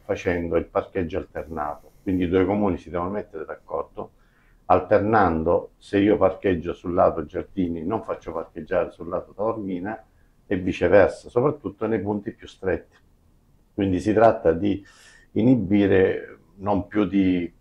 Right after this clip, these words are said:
quattrocento, cinquecento metri di strada, limitare il transito dei camion superiori a quindicimila quintali, perché lì quando entra un autobus a cinquanta, sessanta posti,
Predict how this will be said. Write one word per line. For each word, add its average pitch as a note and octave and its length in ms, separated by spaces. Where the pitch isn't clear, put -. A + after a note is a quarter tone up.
quattrocento, G2 720
cinquecento G2 580
metri F2+ 400
di E2 140
strada, - 440
limitare A2 720
il E2+ 160
transito F#2 840
dei F#2 260
camion E2 720
superiori F#2+ 540
a - 120
quindicimila E2+ 640
quintali, D#2 760
perché - 640
lì F2+ 440
quando F2+ 360
entra F#2+ 280
un F2+ 100
autobus E2+ 760
a G2 160
cinquanta, F2+ 800
sessanta F#2 540
posti, F2 460